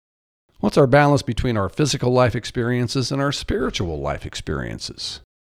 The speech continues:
The balance between management and control of our common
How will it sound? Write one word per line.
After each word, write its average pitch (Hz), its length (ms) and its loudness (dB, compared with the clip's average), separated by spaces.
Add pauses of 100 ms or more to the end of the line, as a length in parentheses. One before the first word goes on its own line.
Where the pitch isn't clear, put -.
(600)
The 87 100 -4
balance 104 480 4
between 90 600 -2
management 104 640 -2
and 82 180 -10
control 110 720 2
of 90 100 -2
our 80 160 -2
common 160 680 -4